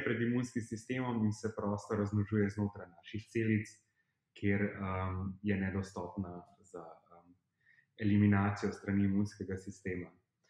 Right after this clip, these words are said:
In v bistvu, um, tekom evolucije je v bistvu las-, Listerija razvila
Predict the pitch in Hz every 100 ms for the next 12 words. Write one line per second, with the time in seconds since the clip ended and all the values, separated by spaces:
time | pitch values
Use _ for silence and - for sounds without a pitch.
0 | - - _ 117 113 117 143 - 151 139
1 | 139 135 - 117 107 107 110 113 131 127
2 | 117 107 113 160 170 - 156 139 120 117
3 | 113 113 - _ 107 107 - 107 104 -
4 | 117 113 - 123 131 123 117 104 123 139